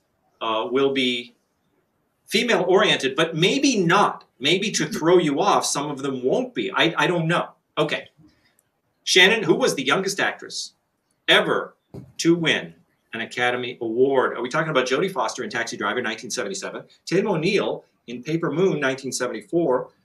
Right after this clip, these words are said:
or Linda Blair for The Exorcist?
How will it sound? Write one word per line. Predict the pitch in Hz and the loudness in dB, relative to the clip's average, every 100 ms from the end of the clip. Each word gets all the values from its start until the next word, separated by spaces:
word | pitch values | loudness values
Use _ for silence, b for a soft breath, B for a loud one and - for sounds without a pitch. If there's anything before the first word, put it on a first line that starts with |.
| _ 131 | _ -2
or | 123 | 0
Linda | 123 196 240 | 2 2 2
Blair | 196 202 185 139 143 156 _ _ _ _ _ _ _ _ | 4 4 6 4 2 0 _ _ _ _ _ _ _ _
for | - 165 180 180 180 - | 0 4 6 4 2 -2
The | 131 - - | -4 -2 -2
Exorcist? | 185 - - 160 135 127 - 131 123 - - - - - - | -2 -2 -4 0 2 0 0 2 2 0 -6 -10 -10 -12 -16